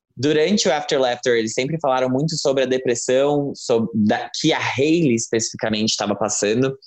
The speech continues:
Naquele momento, ela tinha se separado do marido dela, que era de alguma banda aí, não lembro. Mas, é,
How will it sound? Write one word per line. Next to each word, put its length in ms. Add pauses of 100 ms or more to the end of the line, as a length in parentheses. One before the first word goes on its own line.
(140)
Naquele 280
momento, 360
ela 100
tinha 180
se 140
separado 480
do 360 (280)
marido 320
dela, 400 (920)
que 160
era 380 (360)
de 140
alguma 260
banda 320
aí, 260 (200)
não 140
lembro. 320 (840)
Mas, 600 (180)
é, 800